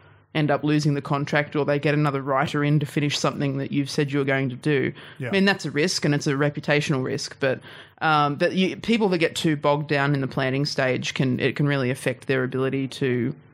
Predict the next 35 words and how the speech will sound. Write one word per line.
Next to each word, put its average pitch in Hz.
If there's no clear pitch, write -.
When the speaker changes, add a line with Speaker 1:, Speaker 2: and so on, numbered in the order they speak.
Speaker 1:
to -
ever 143
get 139
anything 143
off 120
the 123
ground. 135
Um, 135
I, 156
I, 143
again, 143
<laughs> -
I -
think 151
this 143
was 143
even 139
on 139
the, 135
the -
screenwriting 139
subreddit, 143
someone 151
had 143
a, 135
um, 135
like, 143
sixty -
thousand 151
words 143
of 139
a 151
treatment 139
and 139
planning 139